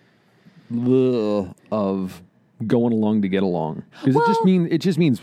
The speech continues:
Speaker 1: one person has, their soul is just, the, the fire is going out, sparked by irreplaceable spark.
Speaker 2: Well, here's the truth of the matter. The truth of the matter is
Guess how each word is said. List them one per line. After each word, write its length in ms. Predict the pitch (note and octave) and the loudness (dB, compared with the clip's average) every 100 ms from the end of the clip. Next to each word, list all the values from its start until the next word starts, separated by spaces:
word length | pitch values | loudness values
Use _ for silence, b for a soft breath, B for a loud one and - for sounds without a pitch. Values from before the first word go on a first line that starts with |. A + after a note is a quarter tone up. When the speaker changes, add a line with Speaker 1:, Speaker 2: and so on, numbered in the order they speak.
| - | -4
Speaker 1:
one 360 | G#2+ A#2+ D3 | -4 -2 -2
person 340 | D3 C3 C3 A2 | -2 -2 -2 -2
has, 380 | A2 G#2 F#2+ - B B B B B B _ | 0 0 -4 -12 B B B B B B _
their 160 | - A#2 | -2 0
soul 520 | - - C#3 C3+ G#2 | 0 0 2 2 0
is 140 | F#2 F2+ | -2 -2
just, 260 | G#2+ - | -6 -2
the, 160 | G2+ G2 | -2 -2
the 120 | F2 | -2
fire 460 | F#2 - A#2 C3 G#2 | -4 -2 0 2 0
is 120 | F#2+ | 0
going 280 | G2 G2 F#2 | 0 -2 0
out, 240 | A2 F2+ | 0 -2
sparked 380 | - - G#2+ G#2 | -4 -2 -2 -2
by 100 | G#2 | -4
irreplaceable 720 | G2 G2+ F#2 - G2+ - - | -2 -4 -4 -6 -6 -6 -8
spark. 280 | - - - | -6 -2 0
Speaker 2:
Well, 160 | B3+ F4 | 0 0
here's 300 | D4 G#4+ G4+ | 0 -2 -2
the 100 | D4 | -4
truth 340 | - C4 B3+ | -4 -4 -2
of 100 | A#3+ | -2
the 60 | F3+ | -2
matter. 320 | E3 D#3+ D#3 | -2 -2 -2
The 120 | D3 | -4
truth 220 | E3+ F4 E4 | -2 -2 -2
of 80 | |
the 40 | C4 | -2
matter 340 | G3+ F#3 F3 - | -2 0 -2 -2
is 420 | F3+ E3+ E3 - | -2 0 -2 -6